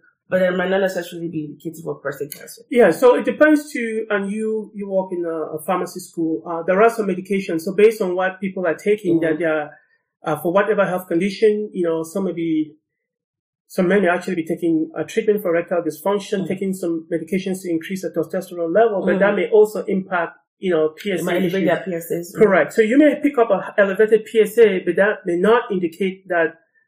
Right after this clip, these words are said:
Speaker 2: the, the, uh, the patient necessarily have a problem with the prostate. It may
Speaker 1: Mm-hmm.
Speaker 2: be as a result of some of the medication in the system.
Speaker 1: Take it, yeah.
Speaker 2: And again,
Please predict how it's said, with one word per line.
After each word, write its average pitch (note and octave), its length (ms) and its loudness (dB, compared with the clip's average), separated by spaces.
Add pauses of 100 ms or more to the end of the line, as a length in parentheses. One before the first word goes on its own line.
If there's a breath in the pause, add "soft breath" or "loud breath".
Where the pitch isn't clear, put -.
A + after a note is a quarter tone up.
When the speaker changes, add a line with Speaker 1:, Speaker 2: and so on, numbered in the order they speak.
(160)
Speaker 2:
the, E3 220 -2
the, F#3 240 0 (100)
uh, D#3+ 300 -2
the C#3+ 60 -2
patient A3 360 4
necessarily F#3+ 440 -2
have F3+ 100 -6
a E3 60 -4
problem G#3+ 380 -2
with D#3+ 80 -4
the D#3+ 60 -2
prostate. F3+ 380 -10
It F#3 80 -2
may G#3+ 120 8
Speaker 1:
Mm-hmm. - 100 4
Speaker 2:
be G3+ 280 -6 (440 soft breath)
as D#3+ 120 -2
a F#3+ 60 -2
result F#3 400 0
of E3 100 -4
some G3 160 -4
of E3+ 80 -6
the E3+ 60 -4
medication F3 560 -2
in D#3+ 100 -4
the D3 100 -4
system. - 400 -10
Speaker 1:
Take D3 160 -16
it, - 200 -20 (120)
yeah. C#3+ 120 -18 (100)
Speaker 2:
And F3+ 120 2
again, G#3 380 4